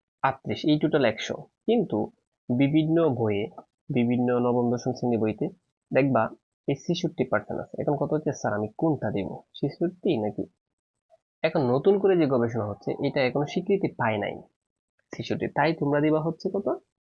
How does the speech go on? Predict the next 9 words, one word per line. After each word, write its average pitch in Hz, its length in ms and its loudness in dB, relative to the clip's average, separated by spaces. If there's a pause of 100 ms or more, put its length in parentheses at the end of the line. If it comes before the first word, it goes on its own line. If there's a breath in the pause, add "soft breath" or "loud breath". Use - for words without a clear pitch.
(140)
বাষট্টি - 440 0
পার্সেন্ট - 340 -4
দিবা, - 140 -6 (180)
ঠিক 262 120 -2
আছে? 254 220 -4
সুবলং 262 440 2
জন্য 160 200 4
কোথায় 165 240 0
আছে? 175 180 -4